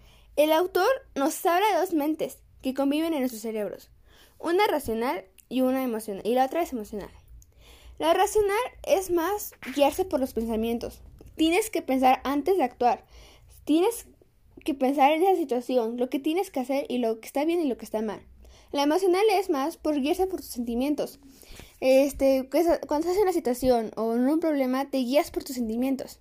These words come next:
También nos explica las cinco habilidades clave para gestionar nuestra inteligencia emocional y cómo aprender a controlarlas.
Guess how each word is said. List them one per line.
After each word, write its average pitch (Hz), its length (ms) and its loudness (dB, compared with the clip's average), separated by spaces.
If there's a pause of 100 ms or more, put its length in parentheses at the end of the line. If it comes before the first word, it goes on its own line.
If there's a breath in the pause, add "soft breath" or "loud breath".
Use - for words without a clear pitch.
(960 loud breath)
También 330 300 4
nos 480 120 -2
explica 269 640 0
las 262 160 0
cinco 330 300 0
habilidades 269 520 2
clave 254 340 2
para 240 220 -2
gestionar 247 440 -4
nuestra 302 260 -2
inteligencia 233 480 -4
emocional 240 580 -4
y 269 140 -4
cómo 294 240 2
aprender 247 420 0
a 294 120 0
controlarlas. 220 760 -6